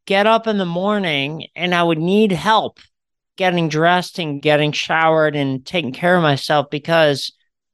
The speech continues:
whenever people think, and this might be because Hollywood publicizes this or popularizes it, to say, "Oh, you're in the hospital and you're in a coma, you just open your eyes and then you know what's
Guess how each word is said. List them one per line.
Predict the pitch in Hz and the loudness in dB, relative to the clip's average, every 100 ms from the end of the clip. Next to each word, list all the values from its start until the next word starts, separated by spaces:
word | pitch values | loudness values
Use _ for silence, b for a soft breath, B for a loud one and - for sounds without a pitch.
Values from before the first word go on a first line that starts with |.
| _ | _
whenever | 151 202 240 294 | -4 0 2 0
people | 254 269 240 233 | 0 0 2 2
think, | 233 220 208 | 2 0 -2
and | 180 180 | -4 -2
this | 190 - - | -2 -2 -2
might | 214 196 196 | 0 0 -2
be | 190 180 | -6 -6
because | 165 170 - 180 160 - | -6 -6 0 2 2 -2
Hollywood | 190 185 175 165 160 156 151 _ _ | 2 4 4 2 2 2 0 _ _
publicizes | - 208 175 160 - 170 139 127 123 | -2 0 2 -2 0 2 2 -2 -4
this | 143 123 120 - b b b _ _ | 2 2 0 -8 b b b _ _
or | - 175 156 135 - | -4 0 0 -2 -4
popularizes | - 196 196 190 139 131 131 120 127 | -2 0 2 2 4 2 0 -4 -6
it, | 131 - | -6 -6
to | 175 | -10
say, | 151 185 180 | -6 -2 2
"Oh, | 208 226 156 156 | 4 4 2 -2
you're | 160 | -2
in | 180 | 0
the | 170 | 0
hospital | 156 185 170 - 175 | 0 0 0 -2 -4
and | 156 | -2
you're | 165 | 0
in | 156 | -2
a | 147 | -4
coma, | - 196 190 147 | 0 2 2 0
you | 131 | 0
just | 147 156 160 | 2 2 0
open | 180 165 | -2 0
your | 135 151 | 0 2
eyes | 190 185 139 | 2 2 0
and | 139 151 | -4 -4
then | 156 143 | -2 -2
you | 143 143 139 | -4 -4 -2
know | 143 151 | 0 2
what's | 147 143 - - | 2 0 0 -12